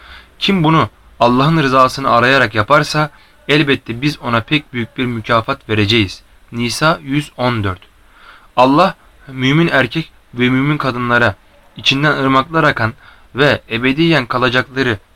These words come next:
cennetler ve adın cennetlerinde hoş meskenler vaat etmiştir. Allah'ın hoşnutluğu ise hepsinden daha büyüktür. Asıl bahtiyarlık işte budur. Tevbe yetmiş iki.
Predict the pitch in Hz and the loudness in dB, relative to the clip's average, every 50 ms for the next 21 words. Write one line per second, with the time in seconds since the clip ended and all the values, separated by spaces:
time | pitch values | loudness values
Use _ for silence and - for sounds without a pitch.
0 | - 110 101 120 120 123 127 127 - 151 147 156 165 160 _ _ _ _ - 117 | -12 -6 -4 -2 -2 0 -2 -4 -4 -2 -2 -2 -2 -2 _ _ _ _ -6 -2
1 | 123 113 104 - _ - 139 151 156 156 135 120 113 120 120 120 120 117 113 - | 0 0 0 -2 _ 0 2 2 4 2 2 2 0 0 -2 -2 -2 -6 -8 -6
2 | 139 123 117 113 113 113 123 143 147 - - - - _ _ - - - 165 175 | -4 -2 0 0 0 0 -2 -2 -4 -4 -10 -20 -20 _ _ -10 0 2 4 4
3 | 170 - - _ _ _ _ _ - 127 127 117 - - - 131 127 131 143 147 | 4 0 -6 _ _ _ _ _ -4 -4 -4 -2 -4 -2 -2 0 0 2 2 2
4 | 139 123 120 123 120 120 120 117 - 135 139 - - - - - - _ _ _ | 2 4 4 4 4 4 2 -2 -2 -4 -2 -2 -4 -4 -8 -18 -18 _ _ _
5 | _ _ _ _ _ _ _ _ _ _ - - - - - - - - - 131 | _ _ _ _ _ _ _ _ _ _ -20 -20 -20 -20 -20 -20 -10 -2 0 2
6 | 135 143 156 165 185 208 214 196 - _ _ _ _ _ - 139 139 135 - 143 | 4 4 4 4 4 2 0 -2 -6 _ _ _ _ _ -2 0 0 0 0 -4
7 | 151 - - 160 180 175 156 131 - - 147 156 143 - 156 175 165 - - - | -6 -4 0 0 2 2 2 0 0 0 0 -2 -2 -2 -4 -4 -4 -4 -4 -2
8 | 160 156 156 151 147 131 135 120 131 151 143 139 127 98 - _ - 101 - - | 0 2 2 2 2 2 2 4 4 4 4 4 2 2 0 _ -16 -20 -20 -20
9 | - _ _ _ _ _ - _ _ _ - 139 143 143 - 175 147 139 139 135 | -20 _ _ _ _ _ -20 _ _ _ 0 0 0 2 0 0 2 2 2 2
10 | - - - 127 123 123 131 143 165 - _ _ _ - - 107 - - - 143 | 0 -2 0 2 2 4 4 2 0 -2 _ _ _ -12 -10 -8 -6 -2 0 0
11 | 143 143 143 113 101 - - _ _ _ _ _ _ _ _ _ - - 117 113 | 0 0 0 -2 -4 -8 -8 _ _ _ _ _ _ _ _ _ -6 -2 0 0
12 | 117 110 120 131 165 - _ _ - _ _ _ _ - 117 104 - - 135 143 | 2 2 0 0 -2 -4 _ _ -20 _ _ _ _ -10 -10 -10 -10 -12 -12 -10
13 | 143 - - _ - - - 101 | -10 -10 -10 _ -20 -18 -16 -18